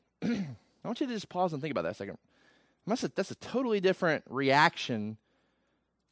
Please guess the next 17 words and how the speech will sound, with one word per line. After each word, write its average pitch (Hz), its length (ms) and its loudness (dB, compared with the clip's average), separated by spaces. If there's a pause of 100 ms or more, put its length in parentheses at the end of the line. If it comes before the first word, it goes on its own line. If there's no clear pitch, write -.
(880)
to - 120 -6
something 202 320 4
very 208 240 4
similar 143 600 4
as 127 160 0
what 165 120 2
happened 180 280 0
at 120 80 -2
Shechem, 113 420 0
right? 165 240 0 (480)
I 165 60 -4
mean, 175 100 2
think 262 140 2
about 254 180 8
Shechem. 190 380 6
You've 185 120 0
got, 165 300 10